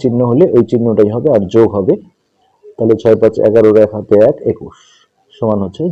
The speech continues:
জিরো। তো এইটা হচ্ছে আমাদের, হ্যাঁ, দুই নং সমীকরণ, থ্রি এক্স মাইনাস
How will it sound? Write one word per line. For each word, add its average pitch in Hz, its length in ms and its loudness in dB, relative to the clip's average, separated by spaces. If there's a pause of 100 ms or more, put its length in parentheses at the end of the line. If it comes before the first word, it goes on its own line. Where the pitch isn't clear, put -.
জিরো। 90 200 -8 (920)
তো - 60 -2 (200)
এইটা 151 240 4
হচ্ছে 120 260 -8
আমাদের, 113 280 0 (240)
হ্যাঁ, 123 160 -8 (140)
দুই 127 200 4
নং 104 80 2 (100)
সমীকরণ, 104 380 -2 (640)
থ্রি 127 200 4
এক্স - 180 -6
মাইনাস 110 260 -2